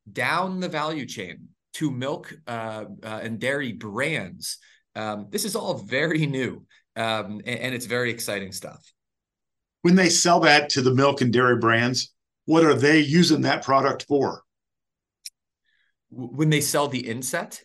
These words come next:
Speaker 1: to the milk
Speaker 2: Yes.
Speaker 1: and dairy brands? Well,
Speaker 2: Yeah.
Speaker 1: they're using that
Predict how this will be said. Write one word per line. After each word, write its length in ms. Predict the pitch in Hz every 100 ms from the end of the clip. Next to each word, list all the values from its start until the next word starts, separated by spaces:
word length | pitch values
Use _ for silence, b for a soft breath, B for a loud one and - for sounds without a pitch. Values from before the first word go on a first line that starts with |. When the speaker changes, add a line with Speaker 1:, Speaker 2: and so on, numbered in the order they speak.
| -
Speaker 1:
to 140 | 180
the 100 | 165
milk 180 | 156 156
Speaker 2:
Yes. 80 | 117
Speaker 1:
and 80 | 170
dairy 200 | 175 175
brands? 440 | 180 202 233 - _ _ b b b
Well, 180 | 151 156
Speaker 2:
Yeah. 60 | 156
Speaker 1:
they're 180 | 160 156
using 720 | 127 127 165 233 247 214 160
that 380 | 120 113 107